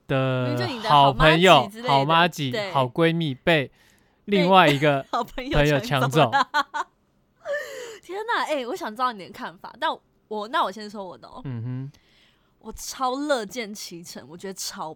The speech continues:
Speaker 2: 棒。如果呢，我的 A 好朋友跟 B 好朋友两个人可以碰到面，然后一见如故，然后一直讲话，一直讲话，然后变得很要好，甚至就是自己私约，我会很开心欸。欸，而且我不是很平静哦，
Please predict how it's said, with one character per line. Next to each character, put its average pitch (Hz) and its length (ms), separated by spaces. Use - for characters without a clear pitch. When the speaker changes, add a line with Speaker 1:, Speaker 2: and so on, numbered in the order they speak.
Speaker 2:
棒。 180 220
如 311 260
果 254 240
呢， 220 280
我 214 180
的 208 160
A 285 240
好 196 220
朋 202 160
友 190 100
跟 208 200
B 220 180
好 - 180
朋 180 140
友 113 160
两 220 220
个 196 60
人 196 80
可 254 160
以 214 100
碰 240 200
到 233 140
面， 226 300
然 202 80
后 254 260
一 262 120
见 277 340
如 254 160
故， 302 180
然 254 140
后 311 140
一 330 100
直 269 180
讲 240 200
话， 311 140
一 302 60
直 240 100
讲 220 180
话， 269 180
然 233 40
后 262 100
变 311 140
得 220 80
很 226 180
要 294 100
好， 262 160
甚 285 240
至 285 140
就 269 100
是 254 180
自 285 180
己 202 160
私 196 260
约， 190 260
我 - 80
会 311 80
很 214 140
开 208 220
心 202 300
欸。 - 200
欸， 262 140
而 294 80
且 403 100
我 269 120
不 247 120
是 359 120
很 208 160
平 190 280
静 196 280
哦， 165 180